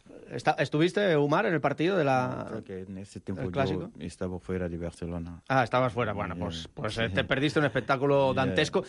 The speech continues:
Speaker 1: También hemos de decir que es normal que ese, que ese partido, mm, y se, se venda de otra manera, porque la, la afición culé, la verdad es que no, los socios sobre todo, no asisten. Lo que pasa es que, mm, falta previsión, falta planificación. Es decir,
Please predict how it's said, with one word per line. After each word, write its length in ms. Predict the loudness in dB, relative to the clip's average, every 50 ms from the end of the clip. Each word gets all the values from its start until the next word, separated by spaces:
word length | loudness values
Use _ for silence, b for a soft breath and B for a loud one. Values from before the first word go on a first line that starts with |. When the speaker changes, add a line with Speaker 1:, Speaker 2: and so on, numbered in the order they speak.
| B B
Speaker 1:
También 240 | 0 2 4 4 4
hemos 160 | 4 4 6
de 60 | 6 6
decir 340 | 6 6 4 2 0 0 B B -18 -20 B -8 -2
que 600 | 0 2 4 4 4 2 2 2 0 0 -2 -6 -8 -12 -16 -14 -14 -12 -6 -4
es 140 | -2 2 4
normal 360 | 4 4 4 4 4 2 2
que 100 | 2 0
ese, 280 | 0 0 -2 -4 -4
que 120 | -2 -2 -2
ese 160 | 0 0 -2
partido, 680 | -2 -2 -2 -2 0 0 0 2 2 2 0 -2 -4 -6
mm, 220 | -6 -6 -6 -4 -4
y 120 | -4 -4
se, 260 | -4 -2 -2 -2 -2
se 160 | -2 -2 0 2
venda 220 | 4 4 6 6
de 60 | 6 6
otra 140 | 4 2
manera, 260 | 2 2 4 4 4 2
porque 300 | 0 -2 -6 -6 -8 -8
la, 120 | -8 -10
la 140 | -8 -8 -8
afición 340 | -8 -8 -4 -2 -2 0 2
culé, 220 | 2 4 4 6
la 80 | 6 4
verdad 140 | 4 2
es 40 | 2
que 100 | 2 2
no, 180 | 4 4 4 2
los 160 | 0 0 0
socios 240 | -2 0 0 0 2
sobre 180 | 2 2 2 2
todo, 200 | 4 4 4 4
no 180 | 4 4 2
asisten. 480 | 2 2 2 2 2 2 0 -2 -6 -6 B B B B B B
Lo 240 | -2 2 4 6 6
que 100 | 6 4
pasa 260 | 2 2 2 2 0
es 80 | 0 0
que, 240 | 0 -2 -4 -4 -6 -8
mm, 600 | -8 -8 -8 -8 -8 -10 -10 -8 -8 -8 -8 -8
falta 340 | -6 -6 -2 0 0 0 2
previsión, 540 | 2 0 0 -2 -2 -4 -4 -4 -6 -4 -2
falta 280 | 0 0 2 0 0
planificación. 680 | 0 0 0 0 -2 -4 -4 -4 -4 -2 0 0 0 2
Es 60 | 2
decir, 260 | 2 2 0 0 -4